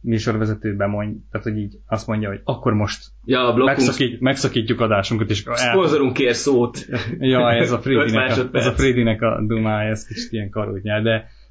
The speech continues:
Speaker 1: ö, de szerintem megállja ez is helyét. De hogy így van az a,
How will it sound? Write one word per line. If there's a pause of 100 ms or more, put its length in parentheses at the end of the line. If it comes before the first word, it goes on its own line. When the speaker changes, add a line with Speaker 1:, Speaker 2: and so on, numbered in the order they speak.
(140)
Speaker 1:
ö,
de
szerintem
megállja
ez
is
helyét.
De
hogy
így (680)
van
az
a,